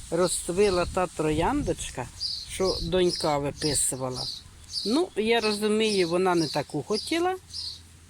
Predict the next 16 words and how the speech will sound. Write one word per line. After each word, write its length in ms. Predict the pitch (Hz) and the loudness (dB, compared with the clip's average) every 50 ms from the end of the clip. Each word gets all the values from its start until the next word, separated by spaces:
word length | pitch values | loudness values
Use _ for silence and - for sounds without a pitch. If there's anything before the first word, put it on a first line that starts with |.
| - - - - - - - - - - - - - - - - - | -14 -12 -10 -10 -10 -12 -16 -20 -20 -20 -20 -20 -20 -20 -18 -16 -8
Така. 400 | - 185 180 - - 214 214 202 185 - - - - - - - - - - - - - - - - - - - - - - - - - - - - - - - - - - - - - - - - - - - - - - - - | -8 -8 -6 -2 0 0 2 0 0 -4 -10 -20 -20 -20 -18 -20 -20 -20 -20 -16 -10 -8 -8 -8 -8 -10 -12 -14 -16 -16 -16 -14 -14 -14 -14 -14 -14 -14 -12 -12 -12 -12 -12 -12 -12 -10 -10 -10 -8 -6 -6 -4 -4 -2 -2 0 2
Вона 240 | 185 190 196 226 233 | 2 4 6 6 6
мала 320 | 226 220 214 214 208 202 185 | 6 6 6 6 8 6 6
бути 380 | 185 214 226 - - 202 180 - - | 6 6 6 6 6 6 4 4 4
прям 360 | - 214 202 202 202 185 - | 4 6 6 6 6 4 2
червона, 640 | - - 208 202 190 190 185 226 220 214 196 180 - - | 4 4 6 6 6 6 6 6 6 6 6 4 4 2
аж 320 | 165 143 - - - - | 0 0 2 2 2 2
чорна. 520 | - 175 170 175 175 185 220 233 254 277 285 - - - - - - - - - - - - - - - | 4 4 4 4 4 2 2 2 2 0 0 -4 -6 -8 -8 -10 -12 -12 -12 -12 -12 -12 -12 -12 -10 -4
Ну, 220 | 180 190 233 262 - - - - - - - - - - - - | -2 -2 -2 -2 -4 -6 -12 -14 -14 -16 -16 -16 -16 -16 -14 -2
чорноти 500 | - 214 202 190 214 208 202 - - 269 | 0 2 4 4 6 4 4 4 2 2
я 120 | 254 226 | 2 2
тут 200 | - - 190 170 | 2 0 -2 0
не 120 | 185 180 170 | 2 2 2
бачу 360 | 165 196 202 - - 180 156 | 2 2 0 0 0 0 0
взагалі. 440 | 147 160 160 160 160 147 - - - - - - - - - - - - - - 82 82 - - - - - - - - - - - - - - - - | 2 2 4 4 6 8 8 8 8 6 4 4 0 -2 -2 -2 -2 -2 -2 -2 -2 0 0 2 2 2 2 2 2 2 0 0 -2 -4 -4 -4 -2 0
Взагалі. 480 | - 208 214 185 185 165 143 - 147 | 2 2 2 2 2 2 2 0 0